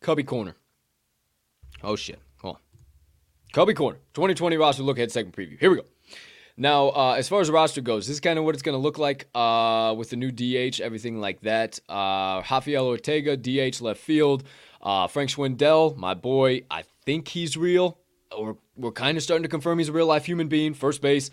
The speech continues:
uh, Wilson Contreras. Contreras. Uh, catcher, Ian Happ. Obviously, outfield, uh, Seiya Suzuki. Shout out. Let's go, Suzuki. Outfield,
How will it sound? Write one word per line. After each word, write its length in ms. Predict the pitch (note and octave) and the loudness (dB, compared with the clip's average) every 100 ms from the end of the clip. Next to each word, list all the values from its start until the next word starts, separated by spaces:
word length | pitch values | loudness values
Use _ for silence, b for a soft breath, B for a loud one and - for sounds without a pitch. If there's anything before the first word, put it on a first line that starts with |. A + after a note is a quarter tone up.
| B B B | B B B
uh, 240 | G#2 G2 | 0 0
Wilson 240 | B2 D3 C#3 | 0 -2 -4
Contreras. 720 | C#3 A#2+ C#3 E3 D#3+ D3+ - - | -6 -2 2 4 6 4 -2 -4
Contreras. 1300 | C#3 D#3 D3+ - - A#2 D#3+ D#3 C3+ G#2+ - - - B B | 2 2 2 -4 -4 2 4 4 2 0 -4 -8 -10 B B
Uh, 280 | G#2 G2+ F#2+ | 0 0 0
catcher, 420 | - D#3+ D3 C#3 C#3+ | 0 0 0 -2 0
Ian 180 | C3+ | -2
Happ. 300 | A#2 B2 A#2+ - | 0 0 -2 -2
Obviously, 520 | A#2 A2+ - A#2 G#2+ | -4 -4 -6 -6 -2
outfield, 560 | G#2+ A2 - A2+ G#2 - | -2 -2 -2 -2 -2 -4
uh, 160 | G2 F#2 | -4 -2
Seiya 400 | - C3+ B2+ A#2 | -2 0 0 -2
Suzuki. 460 | G#2+ B2+ A#2 A#2 | -6 -6 -6 -6
Shout 540 | G#2+ - - A2 F#2 - | -6 -6 -6 -6 -8 -10
out. 420 | F#2 - G2 - A2 | -16 -14 -14 -14 -14
Let's 260 | F#2 - | -14 -14
go, 200 | - E2 | -14 -14
Suzuki. 580 | - F2+ F2+ F2+ G2+ F#2+ | -14 -16 -16 -14 -12 -2
Outfield, 600 | A2 A#2 - B2 A2 | 0 0 0 0 0